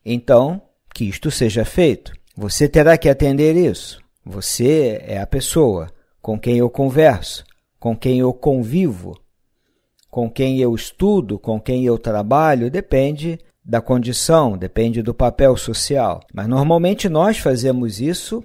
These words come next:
e não raras vezes de uma forma inconsciente. Se eu desejo ou se eu tenho necessidade, então você tem que atender isso.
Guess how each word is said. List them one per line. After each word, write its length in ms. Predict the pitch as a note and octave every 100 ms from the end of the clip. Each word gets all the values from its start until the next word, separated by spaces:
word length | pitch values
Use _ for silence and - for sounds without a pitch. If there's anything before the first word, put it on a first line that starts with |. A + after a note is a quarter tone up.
| _
e 160 | - G#3
não 260 | G3+ G#3+ B3+
raras 500 | - C#3+ D3 F#3+ F3+
vezes 640 | G3 G#3 G#3 A#3 A3 -
de 160 | D3+ F3+
uma 200 | G3+ F#3
forma 360 | F3 F#3 F#3
inconsciente. 880 | G#3 G#3 G#3+ - A#3 A3+ G3+ - - - _
Se 320 | - - F#3 E3
eu 160 | D3
desejo 720 | C#3+ E3+ F3+ G3 A#3 B3+ - _ _
ou 180 | G#2 A#2
se 200 | - D#3
eu 140 | E3+
tenho 500 | E3+ D#3 D3 C3 A2+
necessidade, 1400 | - A#2+ B2+ D#3+ G3+ - A2+ A2 - F#3+ F3+ F3 F3+ - - _ _
então 400 | D#3 D3 C#3+ D3
você 460 | C#3 E3 - D3 D3
tem 200 | D#3+ D3
que 120 | D#3+
atender 520 | D#3 E3 C3+ C3+ C#3+
isso. 380 | G#2 E2+ -